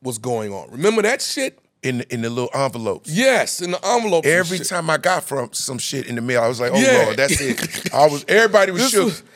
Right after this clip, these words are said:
Speaker 2: We
Speaker 1: so,
Speaker 2: thought we was getting it.
Speaker 1: <laughs> so, dude, I'm on the plane headed to London, scared as shit. I wouldn't even go to sleep. I'm just looking at everybody moving around 'cause, you know,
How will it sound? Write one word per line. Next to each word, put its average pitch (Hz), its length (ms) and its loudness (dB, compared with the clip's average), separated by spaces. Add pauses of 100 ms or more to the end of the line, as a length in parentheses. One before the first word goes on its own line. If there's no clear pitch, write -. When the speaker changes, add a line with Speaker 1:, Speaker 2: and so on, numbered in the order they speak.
(100)
Speaker 2:
We 180 140 -4
Speaker 1:
so, 233 80 2
Speaker 2:
thought 202 160 6
we 220 100 2
was 180 160 0
getting 131 260 -2
it. - 180 -16
Speaker 1:
<laughs> - 240 -14
so, 240 240 2
dude, 247 420 2
I'm 233 200 2
on 233 140 6
the 202 60 0
plane 208 440 2
headed 202 280 2
to 165 80 -2
London, 160 580 0 (460)
scared 208 440 0
as 185 100 -6
shit. 240 120 -4
I - 40 2
wouldn't 254 160 2
even 214 100 -2
go 185 80 2
to 160 80 -2
sleep. 202 320 0
I'm 185 100 0
just 170 120 -10
looking 180 180 -2
at 151 80 0
everybody 180 320 2
moving 175 220 -2
around 170 260 0
'cause, 160 140 -8
you 202 80 -6
know, 185 120 0